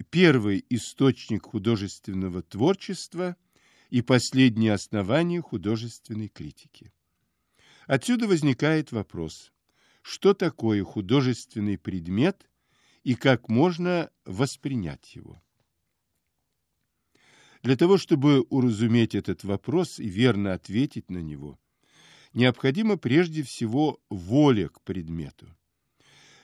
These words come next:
Человек, лишённый этой воли, всё равно художник, зритель или критик, не только не найдёт его сам,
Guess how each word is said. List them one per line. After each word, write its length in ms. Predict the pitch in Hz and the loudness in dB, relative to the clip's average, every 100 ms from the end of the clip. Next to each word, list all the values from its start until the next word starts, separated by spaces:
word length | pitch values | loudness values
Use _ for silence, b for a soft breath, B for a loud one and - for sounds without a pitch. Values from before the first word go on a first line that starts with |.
| _ | _
Человек, 540 | - 135 143 196 190 | 0 4 6 4 2
лишённый 800 | 123 123 - 185 214 131 101 90 - | 0 -2 0 2 2 2 0 -4 -4
этой 360 | 113 - 107 | -4 -4 -6
воли, 420 | 90 90 82 71 - _ _ | -4 -4 -4 -6 -16 _ _
всё 180 | - 175 | -8 -4
равно 280 | 160 113 95 | -2 -2 -4
художник, 640 | - 90 110 147 135 120 | -6 -2 0 2 0 -6
зритель 600 | 87 85 101 107 - 87 - | -6 -6 -4 -4 -6 -14 -8
или 240 | 107 87 | -8 -6
критик, 640 | 78 110 165 - 165 - b b b b b b - | -6 -4 -4 -4 -12 -12 b b b b b b 0
не 180 | 127 | 2
только 400 | 143 151 143 - | 4 6 4 4
не 140 | 127 120 | 4 4
найдёт 500 | 117 110 90 104 98 | 4 2 2 0 0
его 220 | 101 92 | -4 -6
сам, 480 | - - 113 156 | -8 0 2 2